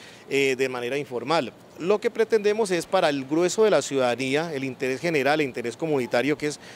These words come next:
toda la ciudadanía que quiere disfrutar del colis-, del certamen ferial, eh, donde haya una mayor movilidad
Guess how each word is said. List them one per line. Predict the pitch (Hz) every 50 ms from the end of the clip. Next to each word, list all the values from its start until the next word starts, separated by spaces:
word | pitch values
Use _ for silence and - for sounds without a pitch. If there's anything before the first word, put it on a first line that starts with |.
| - - - - - -
toda | - 180 190 214 220
la | 208 190
ciudadanía | 156 - 143 135 123 117 123 143 165 170
que | - 143
quiere | 117 - - 135 139 165
disfrutar | 175 151 123 123 123 - - 120 120 123 135
del | 139 151 147 139 135 127
colis-, | - - 120 110 110 107 107
del | - 110 110 104 104 101 95 - -
certamen | - 131 120 - - 123 127 147 151
ferial, | - 139 120 113 117 123 123 131 151 160 - - - - - - - - - -
eh, | 147 139 135 131 131 127 127 117 117 120 110 - 117 120
donde | 131 139 139 131 135 131
haya | 127 127 151 147
una | 151 147 147 147 147
mayor | 143 139 131 120 117 123 127 127 131
movilidad | 135 139 131 127 123 113 113 113 117 135 147 151 147 147